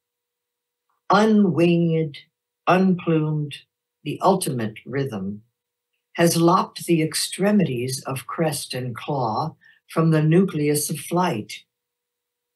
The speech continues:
The absolute act of art, conformed to continent sculpture, bare as the brow of Osiris, this breast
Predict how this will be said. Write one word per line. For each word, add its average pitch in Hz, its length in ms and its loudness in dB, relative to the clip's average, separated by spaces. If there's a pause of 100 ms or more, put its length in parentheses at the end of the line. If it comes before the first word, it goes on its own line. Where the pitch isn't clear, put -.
(160)
The 165 180 2
absolute 180 800 0
act 143 520 -6 (420)
of 135 240 -2
art, 143 480 -4 (420)
conformed 170 760 2 (880)
to 175 120 2
continent 160 680 0
sculpture, - 760 -6 (920)
bare 160 340 4
as 147 200 -2
the 156 120 -2
brow 147 520 -2
of 139 380 -2
Osiris, 131 880 -6 (560)
this 170 220 2
breast - 600 -2